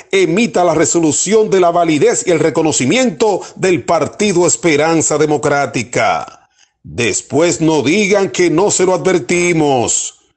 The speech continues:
porque el proceso va al más alto nivel y prontamente tendremos noticias positivas.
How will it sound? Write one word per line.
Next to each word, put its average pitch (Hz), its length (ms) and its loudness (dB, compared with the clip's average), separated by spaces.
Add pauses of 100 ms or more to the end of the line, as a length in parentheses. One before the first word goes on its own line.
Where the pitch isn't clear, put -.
(360)
porque 156 380 -2
el 139 120 0
proceso 143 760 0
va 190 260 2
al 160 340 -2
más 180 320 -2
alto 175 340 -2
nivel 226 640 0 (440)
y 170 180 0
prontamente 156 1040 0
tendremos 147 1120 0
noticias 143 880 -2
positivas. 85 880 -6